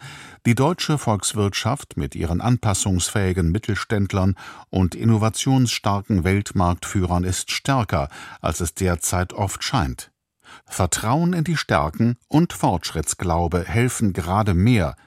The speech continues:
als Jammern und Panik. China verspricht den Ländern in Afrika zusätzliche Investitionen in Milliardenhöhe.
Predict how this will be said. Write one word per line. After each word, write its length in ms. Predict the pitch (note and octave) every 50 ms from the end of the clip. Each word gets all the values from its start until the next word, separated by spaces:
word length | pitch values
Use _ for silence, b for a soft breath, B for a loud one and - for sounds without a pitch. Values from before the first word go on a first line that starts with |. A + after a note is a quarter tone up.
| b b b
als 280 | B2+ B2+ A#2+ - -
Jammern 420 | - G#3 - D3 - A#2 - - - - -
und 200 | - F2+ - -
Panik. 560 | - C#3 C#3 A2 D#2 B1 - - - - - _ _ _ _ _ _ _ _ _ _ _ _ _ _ _ _ _ _ _ _ _ _ _ _ _ _ _
China 440 | - - - - D#3 E3+ F3 F3 D#3+
verspricht 520 | - - C3+ - - - A#2 A#2+ A2 -
den 100 | A#2+ G2
Ländern 440 | F#2 F2 G2 G2 A2 A#2 A#2+ A#2 G#2+
in 140 | G2 F#2 F#2
Afrika 680 | - G#2 G#2 A2+ - - C3 A#2 - - A#2 A2+ A#2 -
zusätzliche 840 | - - E3+ E3+ D#3+ B2 A2+ A2+ G#2+ - - - G#2 F#2+ - -
Investitionen 1080 | A2+ G#2+ G#2 G2 G2+ G2 - - - A2 G#2 - - - - C#3 C#3 C3+ C3 B2+ B2 C3
in 260 | - A#2 A2 G#2+ G#2
Milliardenhöhe. 840 | G#2+ A#2 A#2+ A#2+ A2+ E2 C#2+ D2 D2+ F#2 F2 D2+ C#2+ E2+ D#2+ C#2+ B1